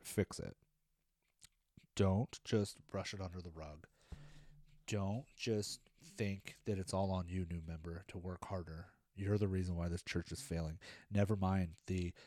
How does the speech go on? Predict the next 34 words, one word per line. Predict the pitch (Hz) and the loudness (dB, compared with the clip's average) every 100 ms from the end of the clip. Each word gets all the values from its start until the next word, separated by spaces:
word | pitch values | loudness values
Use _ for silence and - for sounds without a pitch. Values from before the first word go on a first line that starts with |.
| - _ - | -20 _ -4
um, | 95 82 - - - | -4 -4 -10 -20 -4
based | 104 98 - | 0 0 0
on | 98 90 | -2 -2
this | 101 95 | -2 -2
guy's | - 92 95 92 - _ - | 0 0 0 -2 -6 _ -6
records | 90 104 101 - | -4 -2 -4 -4
that | 98 95 | -4 -2
says | - 92 - - - - | -2 -2 -4 -12 -20 -4
sixty-six | - 107 - 104 - 95 - | 2 2 2 0 2 0 0
percent | - 98 95 92 | -2 0 2 2
of | |
the | 90 | 0
church | - 87 92 92 | -4 -6 -4 -6
is | 87 | -4
negative | 90 87 87 85 | -2 -2 -2 -4
and | 92 | -6
not | 101 - | -10 -2
doing | 90 90 | 2 2
anything. | 87 87 - 85 90 - _ _ _ _ _ _ _ _ | 0 -4 -2 -4 -4 -14 _ _ _ _ _ _ _ _
Never, | 104 110 110 107 | 0 0 2 -2
never | 107 110 104 | 2 2 2
mind. | 95 95 92 87 | 0 0 0 -2
It's, | 92 - - | -6 -6 -2
yeah, | 104 90 | 0 2
it's | 98 113 | 0 0
you | 110 123 | 2 4
thirty-three | - 113 101 92 98 | 4 4 4 0 -2
percent | 95 78 - 87 - | -4 -4 -2 -2 -4
that's | - 95 - - | -6 -6 -6 -12
failing | - 95 90 92 80 | -6 -2 -2 -4 -8
the | |
church. | - 87 82 | -10 -8 -8
Instead | 92 95 113 117 | -8 -2 2 4
of, | 117 | 4